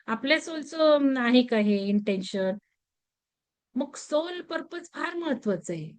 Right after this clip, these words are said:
ह्या गोष्टी खूप अध्यात्मात जाणून घ्याव्या लागतात. कोणाच्या वासनेला आपण बळी पडतो?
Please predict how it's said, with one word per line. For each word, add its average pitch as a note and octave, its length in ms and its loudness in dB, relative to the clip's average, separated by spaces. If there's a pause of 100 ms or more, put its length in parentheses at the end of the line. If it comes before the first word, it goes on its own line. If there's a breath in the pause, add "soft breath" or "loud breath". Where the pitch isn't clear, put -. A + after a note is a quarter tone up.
(1200)
ह्या G#3 280 0
गोष्टी D#4+ 460 -8
खूप D#4 200 -12
अध्यात्मात A#3 520 0
जाणून G3+ 380 0
घ्याव्या F#3 280 -2
लागतात. E3 340 -12 (760)
कोणाच्या D4+ 380 0
वासनेला C#4 500 2
आपण B3 240 0
बळी G#3 240 2
पडतो? F3 480 -6